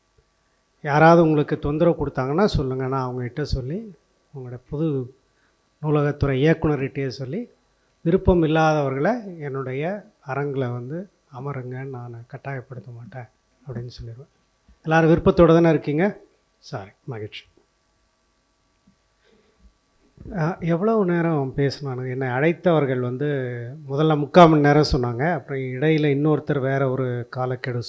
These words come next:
சொன்னாங்க. எவ்வளவு நேரம்? அரை மணி நேரம். சார், இருபத்தைந்து நிமிடம் நான் பேசலாம்னு நினைக்கிறேன். சாரி, ரைட். அப்புறம் இந்த, ஆ,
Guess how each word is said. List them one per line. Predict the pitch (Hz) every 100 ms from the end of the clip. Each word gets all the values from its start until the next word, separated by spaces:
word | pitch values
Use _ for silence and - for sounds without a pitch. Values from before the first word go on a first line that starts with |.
| 127
சொன்னாங்க. | 110 113 135 175 _ _ _
எவ்வளவு | 147 147 160
நேரம்? | 131 127 143 _ _ _ _ _ _ _ _ _ _ _ _ _ _
அரை | 156 147
மணி | 139 139
நேரம். | 127 139 135 - _ _ _ _ _ _ _ _ _ 392 _ _ _ _ 180 170 _ _ _ _ _ _
சார், | - 151 123 - _
இருபத்தைந்து | 156 160 156 156 143 135 123 135 131 123
நிமிடம் | 135 143 143 135 120
நான் | 110 107 107
பேசலாம்னு | 123 113 - 127 117
நினைக்கிறேன். | 113 107 - 131 _ _ _
சாரி, | - - 120 - _ _ _ _
ரைட். | 117 - _ _ _ _ - _ _ _ _
அப்புறம் | 147 127 156 143
இந்த, | 131 131 131 127 127 123 - _ _ _ _ _ _ 143
ஆ, | 127